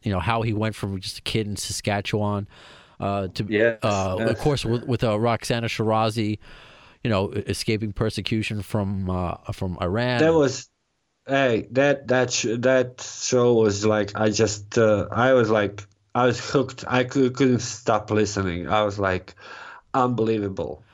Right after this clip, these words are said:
Speaker 1: I
Speaker 2: Uh,
Speaker 1: appreciate
Speaker 2: to
Speaker 1: that.
Speaker 2: just, I was speechless. That was it. That's, that's all I had to say. So. <laughs>
Speaker 1: Well, I mean, just like how this, with this ep-, uh, with this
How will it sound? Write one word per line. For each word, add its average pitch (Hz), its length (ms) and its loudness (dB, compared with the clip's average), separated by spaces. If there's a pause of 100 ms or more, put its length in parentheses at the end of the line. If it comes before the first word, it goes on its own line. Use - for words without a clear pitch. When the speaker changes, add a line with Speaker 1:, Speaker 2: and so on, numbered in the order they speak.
Speaker 1:
I 107 140 2
Speaker 2:
Uh, 107 60 0
Speaker 1:
appreciate 104 400 2
Speaker 2:
to 110 80 4
Speaker 1:
that. 123 100 4
Speaker 2:
just, - 420 -2
I 190 120 2
was 202 160 4
speechless. 131 560 0
That 143 160 2
was 123 160 0
it. - 260 -4
That's, 127 240 0
that's 131 280 0
all 135 120 2
I 123 100 2
had 117 200 0
to - 80 -8
say. - 300 0
So. 117 220 2
<laughs> - 380 2 (880)
Speaker 1:
Well, 254 280 0
I 214 80 0
mean, 214 320 -2
just 220 260 0
like 240 140 0
how 214 160 2
this, 165 260 -2
with 143 140 -2
this 160 160 0
ep-, 165 160 -2 (120)
uh, 113 220 2
with 110 220 -2
this 123 260 -4